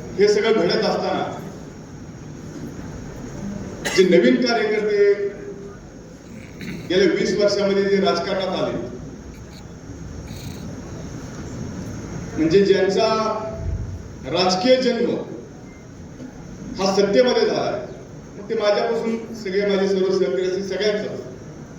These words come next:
ह्या कार्यकर्त्यांनी कधी पराभव बघितलाच नाही.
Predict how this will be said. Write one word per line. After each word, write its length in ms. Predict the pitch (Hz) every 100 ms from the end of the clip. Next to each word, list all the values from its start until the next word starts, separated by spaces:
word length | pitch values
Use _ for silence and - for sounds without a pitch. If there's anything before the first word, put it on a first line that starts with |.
| - - - - - - - - - - - 277 269 - 277 - - - - - - -
ह्या 120 | 170 208 -
कार्यकर्त्यांनी 600 | 214 214 214 202 208 214
कधी 260 | 208 196
पराभव 420 | 180 170 180 185 151
बघितलाच 400 | 156 151 147 -
नाही. 140 | -